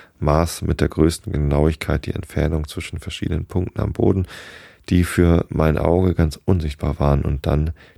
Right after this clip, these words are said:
die Höhe und Breite der Wände. Was er damit bezweckte, war mir unerklärlich.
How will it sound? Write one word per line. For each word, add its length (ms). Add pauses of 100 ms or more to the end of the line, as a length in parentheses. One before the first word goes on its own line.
die 160
Höhe 240
und 160
Breite 400
der 160
Wände. 300 (520)
Was 160
er 80
damit 280
bezweckte, 600 (520)
war 160
mir 160
unerklärlich. 760